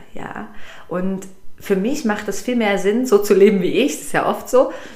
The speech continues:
weil ich halt sag, ich bin selbst verantwortlich für meine Gefühle und für mein Wohlbefinden und ob ich mich verletzen lasse in dem Sinne, ob ich verletzt bin durch was andere sagen zum Beispiel.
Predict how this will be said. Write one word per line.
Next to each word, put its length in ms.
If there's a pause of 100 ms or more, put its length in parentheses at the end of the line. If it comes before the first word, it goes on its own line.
(100)
weil 160
ich 120
halt 160
sag, 320
ich 160
bin 140
selbst 240
verantwortlich 680
für 120
meine 260
Gefühle 460
und 100
für 80
mein 300
Wohlbefinden 880 (640)
und 580 (320)
ob 160
ich 140
mich 200
verletzen 800
lasse 420 (220)
in 100
dem 180
Sinne, 460 (540)
ob 160
ich 160
verletzt 640
bin 240
durch 200
was 140
andere 340
sagen 380
zum 160
Beispiel. 440